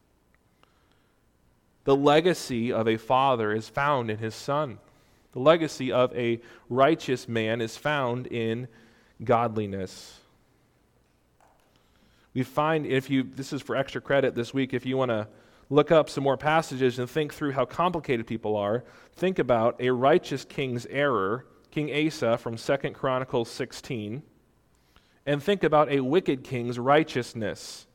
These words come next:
Abijam, Asa's father, from Second Chronicles thirteen.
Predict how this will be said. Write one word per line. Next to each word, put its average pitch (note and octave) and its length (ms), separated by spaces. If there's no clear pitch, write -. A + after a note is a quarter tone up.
Abijam, A#2 640
Asa's A2 260
father, A2 440
from A#2+ 160
Second E3 360
Chronicles A2+ 640
thirteen. G#2+ 880